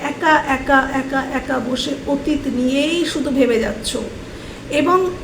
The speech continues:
হ্যাঁ, ইউনিভার্স বলছেন এতে তোমাদের একটি লাভ, তোমরা অতীতকে যত বিশ্লেষণ করবে তত অতীত নিয়ে দুঃখ পেও না। ইউনিভার্স বলছেন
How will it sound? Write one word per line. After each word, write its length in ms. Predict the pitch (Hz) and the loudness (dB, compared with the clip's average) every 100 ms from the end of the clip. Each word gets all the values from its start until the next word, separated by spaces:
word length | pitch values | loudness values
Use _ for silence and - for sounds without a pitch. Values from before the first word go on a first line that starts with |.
| 320 | -4
হ্যাঁ, 400 | - 294 285 - 302 | 0 4 4 4 2
ইউনিভার্স 420 | 294 302 320 311 | 2 4 4 2
বলছেন 300 | 294 302 349 302 | 4 4 2 0
এতে 180 | 294 320 | 0 0
তোমাদের 340 | 320 330 339 | 0 0 0
একটি 360 | 302 320 - 359 | 0 -4 2 4
লাভ, 260 | 320 269 277 - - - - | 6 6 4 -2 -12 -10 0
তোমরা 220 | 302 311 | 2 4
অতীতকে 800 | 302 - 330 - 349 339 339 330 - 247 | 2 0 -2 -2 -2 -2 -2 -4 -8 -2
যত 240 | 277 269 320 311 254 | 0 0 0 -2 0
বিশ্লেষণ 540 | 277 269 302 339 339 330 | -2 0 0 2 2 2
করবে 260 | 320 269 269 | 0 2 2
তত 340 | 285 285 339 359 - - - | 0 0 -2 -2 -8 -12 -6
অতীত 440 | 392 359 392 392 392 | -4 2 4 6 6
নিয়ে 180 | 403 | 4
দুঃখ 440 | 403 381 392 - 370 - | 4 2 2 0 -4 0
পেও 200 | 233 214 | 0 0
না। 180 | 208 - - | -4 -6 -6
ইউনিভার্স 520 | 254 247 277 349 359 254 | 0 2 2 2 0 0
বলছেন 400 | 269 277 330 | 0 0 -2